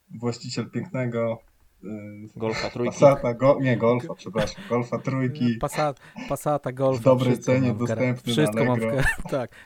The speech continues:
Speaker 3: Będę płakał, jak sprzedaję. Siema, tu Piton.
Speaker 1: Tak, i Piotrek. Y, witamy, zapraszamy. Irek tutaj zaanonsował, że powiemy, jak grać,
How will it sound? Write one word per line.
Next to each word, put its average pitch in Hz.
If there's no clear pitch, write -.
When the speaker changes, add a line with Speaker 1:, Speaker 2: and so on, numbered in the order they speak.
Speaker 3:
Będę 139
płakał, 143
jak 113
sprzedaję. 120
Siema, 131
tu 120
Piton. 101
Speaker 1:
Tak, 95
i 143
Piotrek. 95
Y, 110
witamy, 139
zapraszamy. 131
Irek 139
tutaj 120
zaanonsował, 117
że 107
powiemy, 117
jak 110
grać, 143